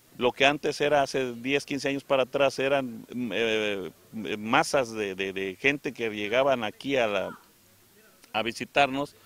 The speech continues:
hoy ha, se ha reducido hasta en un sesenta y cinco o setenta por ciento. Entonces, lo que nos estamos preocupando también en estos momentos es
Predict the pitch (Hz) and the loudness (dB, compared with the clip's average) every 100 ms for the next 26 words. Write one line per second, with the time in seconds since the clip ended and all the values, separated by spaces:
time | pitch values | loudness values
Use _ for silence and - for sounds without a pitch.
0 | - - - 123 139 131 - - 123 123 | -20 -20 -2 4 4 2 -6 0 0 4
1 | 131 135 135 117 - 143 135 117 113 143 | 4 4 0 -4 -4 -4 -2 -2 -2 -2
2 | 139 131 - 117 - 143 131 117 - 143 | -4 -4 -4 -4 -2 -2 -2 -4 -4 -6
3 | 131 120 110 131 127 120 107 104 143 139 | -4 -6 -4 -4 -4 -4 -6 -4 -4 -4
4 | - - - - - - - 127 135 - | -8 -16 -20 -20 -20 -6 -2 -2 -4 -8
5 | - - - 151 151 147 127 - 131 127 | -20 -12 2 4 4 4 0 -2 -4 -2
6 | - 117 - 147 185 196 156 131 117 113 | -4 -2 2 2 2 -4 -2 -2 -4 -4
7 | - 143 139 123 117 110 117 127 123 127 | 0 2 0 -4 -4 -6 -4 -4 -4 -6
8 | 131 117 110 120 123 117 110 - 113 110 | -6 -6 -6 -6 -6 -10 -10 -6 -6 -6
9 | - | -10